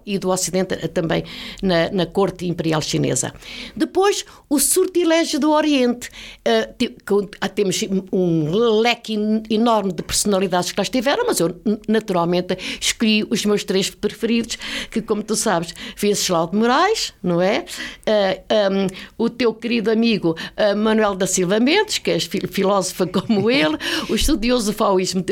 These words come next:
Speaker 1: do taoísmo filosófico, ehm,
Speaker 2: Que tem um livro
Speaker 1: e tem um
Speaker 2: fantástico,
Speaker 1: livro
Speaker 2: o Taoísmo
Speaker 1: fantástico,
Speaker 2: Filosófico, é que
Speaker 1: exatamente.
Speaker 2: vale a pena, qualquer, qualquer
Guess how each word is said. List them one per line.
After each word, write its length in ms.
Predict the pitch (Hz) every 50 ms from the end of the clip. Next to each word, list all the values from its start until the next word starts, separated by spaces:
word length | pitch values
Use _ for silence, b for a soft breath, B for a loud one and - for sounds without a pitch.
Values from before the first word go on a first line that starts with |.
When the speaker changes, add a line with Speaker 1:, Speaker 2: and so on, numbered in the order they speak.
| - -
Speaker 1:
do 120 | 180 160 214
taoísmo 460 | - 202 190 180 180 180 - 190 180
filosófico, 880 | - - - 220 214 214 190 240 247 247 240 - 277 - - 277 - B B B B B B B 269 B B
ehm, 460 | - 254 254 247 247 247 247 254 254 240
Speaker 2:
Que 160 | - - -
tem 180 | - 175 170
um 100 | 170 170 175
livro 180 | 165 156 -
Speaker 1:
e 20 | - -
tem 60 | 151 156
um 20 |
Speaker 2:
fantástico, 480 | 156 - 165 165 190 214 214 214 - 196
Speaker 1:
livro 240 | 202 214 180 180 180
Speaker 2:
o 40 | -
Taoísmo 240 | - 190 175 165 165 170
Speaker 1:
fantástico, 280 | 180 190 190 180 175 151
Speaker 2:
Filosófico, 560 | - 190 175 165 175 190 - - - 175 -
é 20 |
que 80 | - 170
Speaker 1:
exatamente. 300 | - 247 269 320 320 160
Speaker 2:
vale 280 | 180 185 185 180 180
a 40 | 175
pena, 340 | 170 - 185 185 180 165 160
qualquer, 520 | - - 208 202 190 185 - 220 214 208 202
qualquer 480 | - - 202 196 190 - 247 254 247